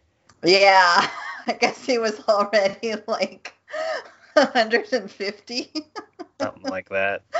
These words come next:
Speaker 1: <laughs>
Speaker 2: Yet he still looks only fifteen.
Speaker 1: It's Twilight all over again.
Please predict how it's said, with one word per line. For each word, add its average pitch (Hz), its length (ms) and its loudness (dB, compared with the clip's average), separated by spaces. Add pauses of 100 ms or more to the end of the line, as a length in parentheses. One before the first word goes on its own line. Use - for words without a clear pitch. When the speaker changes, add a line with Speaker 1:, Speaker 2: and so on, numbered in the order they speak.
(440)
Speaker 1:
<laughs> 311 760 -2
Speaker 2:
Yet 127 120 -2
he 135 60 0
still 165 240 2
looks 160 180 0
only 165 180 6
fifteen. 113 580 -2 (600)
Speaker 1:
It's 311 200 -4
Twilight 302 680 2
all 294 180 0
over 294 380 0
again. 277 560 -4